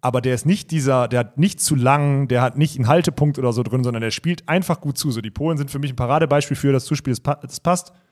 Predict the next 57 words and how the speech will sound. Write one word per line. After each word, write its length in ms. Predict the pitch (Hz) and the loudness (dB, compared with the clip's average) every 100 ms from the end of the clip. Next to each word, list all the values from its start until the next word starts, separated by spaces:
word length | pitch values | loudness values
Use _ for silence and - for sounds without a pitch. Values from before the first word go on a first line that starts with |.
| _ | _
läuft, 320 | 123 113 - - _ _ | -2 -2 -2 -16 _ _
fertig, 280 | 127 98 - | -4 -4 -4
ne? 140 | 139 - - _ _ _ | -6 -6 -18 _ _ _
Der 100 | 117 | -2
hat 180 | 127 - | -2 0
wohl 260 | 151 165 123 | 2 2 0
sechs 220 | 156 - | -2 -2
Dinger 240 | 165 160 | 0 0
im 60 | 131 | 0
ersten 240 | 127 - | -2 -4
Satz 180 | 113 - | -6 -6
rausgepfiffen 480 | 90 - 98 95 104 | -10 -12 -14 -14 -14
gekriegt. 340 | 90 104 107 - - _ | -12 -10 -12 -14 -20 _
Sechs. 520 | - 107 110 - - - _ _ _ _ _ _ _ _ _ _ _ | -14 -8 -6 -6 -8 -10 _ _ _ _ _ _ _ _ _ _ _
Und 260 | 143 127 | -8 -2
diese 180 | 147 123 | -2 0
Nachrichten, 580 | 127 165 170 127 - 107 | 2 2 2 -4 -8 -12
die 100 | 110 | -8
da 120 | 107 | -6
drin 200 | 104 113 | -8 -10
waren, 120 | 107 - | -14 -4
unfassbar. 800 | 147 135 - 143 123 - - _ | -4 -4 -10 -8 -8 -12 -20 _
Es 180 | 110 117 | -12 -6
war 140 | 120 | -2
wirklich, 280 | 123 147 120 | -2 -2 -6
es 160 | 117 - | -8 -6
war 160 | 131 | -6
eine 200 | 123 117 | -4 -8
Farce. 480 | - - 120 120 143 | -6 -4 -2 -2 -6
Und 120 | 117 | -8
dass 140 | 120 - | -8 -8
dann 120 | 123 | -8
Social 280 | 135 127 127 | -4 -4 -2
Media 220 | 170 151 | 0 2
explodiert 480 | 139 - 135 135 139 | 0 -2 -2 -2 -2
und 80 | 127 | -4
Edgar 260 | 143 127 | -6 -4
Tox 200 | - - | -4 -4
sich 120 | 127 | -4
lustig 320 | 127 156 131 127 | -2 -4 -6 -4
macht 220 | 139 - | -4 -4
und 100 | 120 | -8
irgendwie 260 | 131 117 | -8 -4
da 140 | 127 120 | 0 0
mit, 160 | 123 - - - | 0 -6 -18 -10
mit 120 | 131 135 | -4 -4
dem 140 | 120 | 2
Borat 320 | 139 165 165 | 2 4 2
oder 180 | 151 135 | 2 2
wer 120 | 143 | 2
auch 80 | 139 | 0
immer 160 | 151 156 | 0 0
das 120 | 143 | 2
da 160 | 143 131 | 0 2
war, 160 | 143 | 2
oder 140 | 139 135 | 2 2
wer, 240 | 139 175 | 2 0